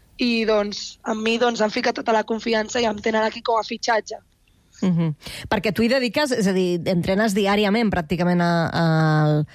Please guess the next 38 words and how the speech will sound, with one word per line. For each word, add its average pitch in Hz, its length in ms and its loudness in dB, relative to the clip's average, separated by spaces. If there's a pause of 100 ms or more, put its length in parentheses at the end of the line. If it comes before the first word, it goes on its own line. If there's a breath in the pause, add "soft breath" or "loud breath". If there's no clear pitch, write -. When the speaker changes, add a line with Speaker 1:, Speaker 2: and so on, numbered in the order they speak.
(280 loud breath)
Speaker 2:
a 190 80 0
hoquei 180 240 0
gel, 151 240 0
eh? 247 160 0 (760 loud breath)
Speaker 1:
Sí, 277 260 0
sí, 254 220 0
jo 233 80 4
entreno, 247 360 0
bueno, 247 180 0
entreno, 233 360 -2 (100)
entrenem 226 380 0
tots 233 160 0
els 233 200 0
dies, 247 360 0
més 226 400 -4 (340)
tot 233 160 -2
el, 220 180 0
el 226 120 -2
que 233 100 -2
es - 100 -4
fa 226 140 0
fora 220 220 0
del 214 200 0
gel, 226 300 -2 (480)
que 220 120 -2
és 175 120 -4
gimnàs, 208 680 0
tot - 200 -10
això. 220 300 0 (680)
I, 254 160 2
bueno, 254 200 2
jo 240 80 2
a 233 60 -4
part 262 180 -4
entreno 247 280 -6
amb 254 120 0
els 208 100 -6
nois, 214 300 -6